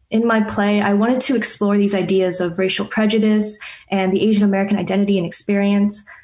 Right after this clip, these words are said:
with the backdrop of the pandemic, and also creating an intergenerational um, theme by relating it to the Chinese exclusion period of the nineteen hundreds and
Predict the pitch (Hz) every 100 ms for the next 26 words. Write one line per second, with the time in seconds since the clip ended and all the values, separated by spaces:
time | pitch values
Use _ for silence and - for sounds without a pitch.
0 | - 214 214 190 180 185 - 202 196 -
1 | 185 180 175 190 - 185 202 226 254 247
2 | - 196 202 208 233 226 214 196 - _
3 | - - 214 208 208 214 208 202 196 180
4 | 185 - 226 233 247 - - - - 226
5 | 220 208 220 233 233 214 - 202 190 185
6 | 180 180 208 202 190 202 208 208 - 202
7 | 190 - 202 208 208 - 196 202 208 208
8 | 208 220 240 226 - 190 185 190 190 185
9 | 185 196 196 - 175